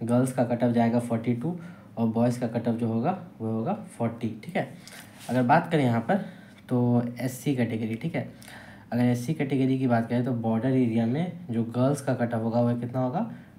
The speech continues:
थर्टी थ्री, ठीक है, और boys का कट ऑफ कितना होगा, थर्टी फ़ोर, ठीक है। एससी category में अगर general area की बात करें तो general area में जो girls का कट ऑफ होगा वो होगा थर्टी फ़ाइव और boys का जो कट ऑफ होगा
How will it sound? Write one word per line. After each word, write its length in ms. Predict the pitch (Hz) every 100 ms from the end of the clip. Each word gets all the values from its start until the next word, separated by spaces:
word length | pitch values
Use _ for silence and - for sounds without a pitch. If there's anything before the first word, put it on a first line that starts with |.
| -
थर्टी 360 | - 120 - 135 -
थ्री, 120 | 113 104
ठीक 160 | 139 151
है, 80 | 120 - - - 117
और 60 |
boys 300 | 107 120 127
का 100 | 135
कट 180 | 131 120
ऑफ 100 | 127
कितना 220 | 123 135
होगा, 160 | 131 131
थर्टी 360 | - 113 - 117
फ़ोर, 300 | - 110 - - - - -
ठीक 100 | 147
है। 120 | 190 - - - -
एससी 280 | 123 - 160
category 380 | 151 143 139
में 120 | 143 135
अगर 180 | 131
general 400 | 113 123 120 156
area 200 | 143 131
की 120 | 127 123
बात 240 | 113 113
करें 240 | - 120 175 - - - -
तो 80 | -
general 340 | 113 120 127 139
area 200 | 135 131
में 120 | 131
जो 120 | 120
girls 300 | 117 123 135
का 120 | - 127
कट 180 | 123
ऑफ 100 | 120
होगा 180 | 120 113
वो 160 | 120 120
होगा 160 | 117 123
थर्टी 320 | - 110 - 131
फ़ाइव 280 | - 151 - - - -
और 140 | 110
boys 300 | 117 127 127
का 100 | 135
जो 120 | 120
कट 180 | 120 120
ऑफ 160 | 120 113
होगा 240 | 113 185